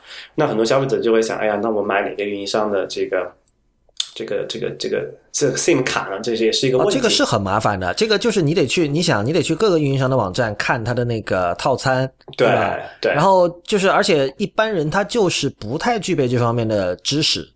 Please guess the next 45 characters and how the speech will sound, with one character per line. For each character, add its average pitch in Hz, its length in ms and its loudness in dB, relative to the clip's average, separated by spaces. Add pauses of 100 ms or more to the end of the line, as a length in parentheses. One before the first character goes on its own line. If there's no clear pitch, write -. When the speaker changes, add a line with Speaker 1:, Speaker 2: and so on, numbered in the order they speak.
(100)
Speaker 2:
就 202 120 2
是 208 60 0
他 240 60 4
不 262 100 0
知 262 60 4
道 247 40 4
怎 226 140 2
么 202 80 -2
选。 - 240 -2 (380)
Speaker 1:
对。 117 80 0
对。 - 20 2
Speaker 2:
你 - 40 0
比 139 40 2
如 139 60 2
说 156 120 4
我 135 120 4
看 208 200 0
到 135 140 2
一 117 100 -2
个 127 80 2
表 101 240 0
格 104 200 0
里 110 100 0
面 98 100 -4
这 120 80 -4
么 110 80 -4
多 104 160 2
项， 104 220 -2
但 127 120 0
是 123 160 -2
究 220 280 0
竟， 147 420 -2 (240)
呃， 117 140 -6
优-， 165 360 0
呃， 135 220 -6 (220)
强 113 320 -2
项 196 160 2
和 151 80 4
弱 175 160 2
项 139 200 0
对 165 100 2
于 165 60 4
我 104 280 2
来 95 160 0
说 160 320 2